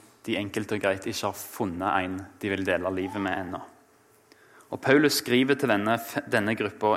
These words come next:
i første Korinterbrev sju, og han er klar på at, eh, det er bedre å være enslig. Det er enklere å fokusere på det som er viktig, forholdet til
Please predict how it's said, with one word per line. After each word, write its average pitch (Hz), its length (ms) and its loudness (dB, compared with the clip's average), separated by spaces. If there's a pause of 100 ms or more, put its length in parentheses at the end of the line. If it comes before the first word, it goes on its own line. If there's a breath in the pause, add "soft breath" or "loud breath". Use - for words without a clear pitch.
i 107 160 -2
første - 320 -4
Korinterbrev 113 560 2
sju, 117 380 0 (400 loud breath)
og 113 80 2
han 120 100 6
er 131 80 4
klar 127 380 6
på 123 80 6
at, 117 140 -2
eh, 113 220 4 (760 loud breath)
det 110 100 -4
er 120 100 -6
bedre 123 400 0
å 110 80 -4
være 107 220 0
enslig. 95 300 -8 (1800)
Det - 100 6
er - 60 6
enklere 135 480 6
å - 20 -4
fokusere 127 600 4
på 123 80 8
det 117 100 6
som 117 140 4
er 110 100 0
viktig, - 380 0 (1300 soft breath)
forholdet 123 720 0
til - 240 0